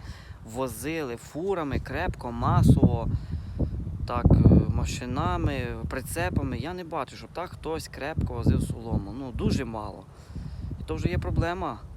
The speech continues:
Набагато менше людей, мені здається, почали займатися чимось, чи свиньми, чи худобою. Не знаю, що то буде далі.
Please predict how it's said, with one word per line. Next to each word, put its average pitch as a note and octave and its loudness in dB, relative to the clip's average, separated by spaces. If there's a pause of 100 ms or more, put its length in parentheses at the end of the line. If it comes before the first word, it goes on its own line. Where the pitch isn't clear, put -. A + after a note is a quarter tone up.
(420)
Набагато D3 0
менше D3 4
людей, C#3 -2
мені D#3+ 0
здається, C#3 -6
почали C#3 -6 (180)
займатися D3 -4
чимось, - 4
чи - -4
свиньми, C#3 -6
чи A#2+ -2
худобою. C3 -2 (840)
Не - 6
знаю, F3 0
що - -4
то - -2
буде - -2
далі. A2+ -6